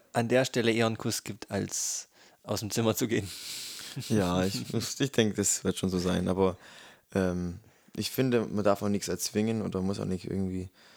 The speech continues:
Speaker 2: so, aber, und auch grad, wie du meintest, es gibt manche Wünsche oder manche Dinge auf der Bucketlist, die müssen nicht sein. Vielleicht werde ich auch irgendwann mal in Brasilien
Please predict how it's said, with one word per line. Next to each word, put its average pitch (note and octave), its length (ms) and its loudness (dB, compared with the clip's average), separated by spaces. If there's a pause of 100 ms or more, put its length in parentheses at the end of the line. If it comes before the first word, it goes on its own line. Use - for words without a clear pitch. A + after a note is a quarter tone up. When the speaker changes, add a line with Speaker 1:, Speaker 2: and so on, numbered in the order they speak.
(360)
Speaker 2:
so, - 240 -4
aber, F#2+ 300 2
und A#2 180 2 (280)
auch C3+ 160 4
grad, D3 200 4
wie C#3 60 -2
du C3+ 100 4
meintest, B2+ 360 2
es - 60 -6
gibt - 160 0
manche A#2+ 420 4
Wünsche B2 500 2
oder G#2 180 2
manche G#2 340 2
Dinge G#2+ 200 2
auf G#2+ 100 -6
der G2+ 120 -6 (580)
Bucketlist, A#2 540 0
die G#2+ 240 2 (1300)
müssen A2 220 2
nicht A2 140 4
sein. G2+ 260 4
Vielleicht A#2 340 4
werde B2 180 6
ich A#2 140 0
auch A2+ 200 4
irgendwann A2+ 360 2
mal G#2 200 0 (380)
in G2+ 80 -6
Brasilien A2+ 640 2